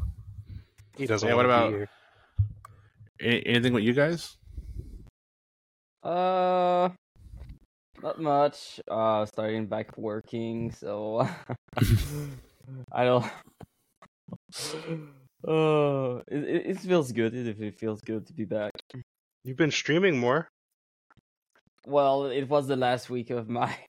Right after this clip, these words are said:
Speaker 3: <laughs> of my days off, <laughs> so.
Speaker 1: But hey, maybe you'll be back into it.
Speaker 2: Hey, are you
Speaker 3: Hey.
Speaker 2: streaming this right now?
Speaker 3: No, I did not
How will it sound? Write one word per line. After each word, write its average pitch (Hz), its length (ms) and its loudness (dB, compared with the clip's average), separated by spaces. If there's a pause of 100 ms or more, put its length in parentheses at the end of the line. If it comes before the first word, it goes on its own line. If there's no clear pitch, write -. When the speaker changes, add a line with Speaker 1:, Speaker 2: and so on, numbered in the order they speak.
(600)
Speaker 3:
<laughs> 165 480 -20
of 120 100 -8
my 127 140 4
days 113 220 2
off, 113 260 2 (340)
<laughs> - 360 -20
so. - 360 -12
Speaker 1:
But - 160 -6
hey, 131 140 -2
maybe 139 300 0
you'll 147 160 -2
be 147 140 -2
back 147 320 2
into 143 380 -2
it. 196 140 -6 (2000)
Speaker 2:
Hey, 120 280 2
are 127 80 6
you 190 60 4
Speaker 3:
Hey. 147 100 0
Speaker 2:
streaming 143 260 2
this 196 180 0
right 208 140 0
now? 226 200 0 (1080)
Speaker 3:
No, 123 340 0
I 120 140 -8
did 110 140 -6
not 104 180 -8